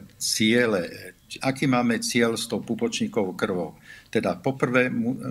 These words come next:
malo by byť cieľom odobrať kvalitnú, e, pupočníkovú krv. Ten objem, nebudem hovoriť osemdesiat alebo sto mililitrov, to sa mi zdá také akože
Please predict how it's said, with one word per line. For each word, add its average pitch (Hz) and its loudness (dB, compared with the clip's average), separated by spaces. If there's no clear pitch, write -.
malo 127 2
by 117 -2
byť 107 0
cieľom 117 2
odobrať 107 0
kvalitnú, 110 0
e, 147 -2
pupočníkovú 117 0
krv. 120 2
Ten 104 2
objem, 101 4
nebudem 98 -6
hovoriť 90 -2
osemdesiat 101 2
alebo 87 -4
sto - -4
mililitrov, 104 -2
to 101 2
sa 110 2
mi 98 2
zdá 92 4
také 95 0
akože 90 0